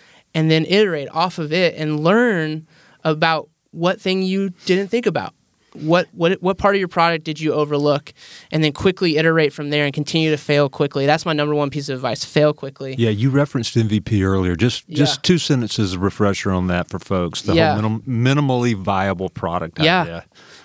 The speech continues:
Speaker 1: Yeah. It, you don't need to launch with your finished product. That is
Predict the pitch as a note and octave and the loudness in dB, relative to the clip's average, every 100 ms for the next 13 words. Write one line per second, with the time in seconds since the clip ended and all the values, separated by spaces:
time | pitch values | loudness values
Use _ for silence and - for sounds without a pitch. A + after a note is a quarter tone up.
0 | - F3 A3+ E3 - - F3+ E3 - F3+ | -2 2 2 0 -8 -8 -4 -4 -4 -2
1 | F#3 E3 G#3 A3 F3+ F#3 F#3+ E3 F3 D3+ | 0 2 2 2 0 0 0 0 -2 2
2 | D#3 D#3 - D3+ D3+ - C#3 C3 - A#2+ | 2 0 -2 -4 -4 -4 -6 -6 -6 -6
3 | A#2 F2 - - - - - D3+ D#3 D3 | -6 -6 -10 -20 -20 -20 -4 0 2 0
4 | C#3 - | -2 -8